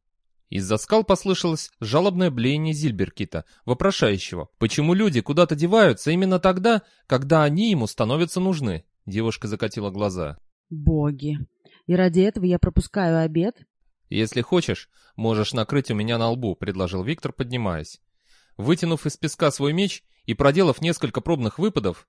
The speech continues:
Speaker 1: чуть более свирепых, чем нужно, Виктор с удовлетворением ощутил на затылке внимательный взгляд.
Speaker 2: "Ты ведь тот паренек, который я встретила на улице, верно?" спросила она.
Speaker 1: "Ага.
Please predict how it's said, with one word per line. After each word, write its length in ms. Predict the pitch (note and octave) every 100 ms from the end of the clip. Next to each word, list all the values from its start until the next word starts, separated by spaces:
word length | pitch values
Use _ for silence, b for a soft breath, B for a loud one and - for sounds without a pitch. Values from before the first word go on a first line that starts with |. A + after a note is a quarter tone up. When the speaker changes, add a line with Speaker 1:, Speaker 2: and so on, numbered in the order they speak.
| -
Speaker 1:
чуть 180 | G#3+
более 300 | E3+ F3+ D3+
свирепых, 440 | C3+ C#3+ C#3 A#2 G2+
чем 220 | - B2+
нужно, 360 | F3+ G3 G#2 D#2 b b -
Виктор 380 | F#2+ F#3 - G3
с 80 | -
удовлетворением 720 | C3 A2+ G#2 A2 B2+ A2+ G#2
ощутил 400 | G2+ - B2 A#2
на 100 | G2+
затылке 440 | G2+ F#2+ F#3 F#3
внимательный 500 | F3+ C#3+ G2+ - A#2+
взгляд. 380 | A2 G2+ F2+ D2 _ _ _ _
Speaker 2:
"Ты 80 | B3+
ведь 220 | C#4+ -
тот 240 | D4+ C#4+
паренек, 420 | - D4+ D4+ D4 -
который 340 | C4 C4+ C4
я 120 | C4
встретила 440 | B3+ - C4 B3 A3+
на 140 | B3+
улице, 380 | D4 A#3 D#3 -
верно?" 560 | D#3 A3 D#4+ D4+ D3+ D3
спросила 540 | _ - F#3+ - F3 E3
она. 360 | E3+ C#3+ C3 - _ _
Speaker 1:
"Ага. 640 | - F#2+ B2 A#2 F#2+ G2+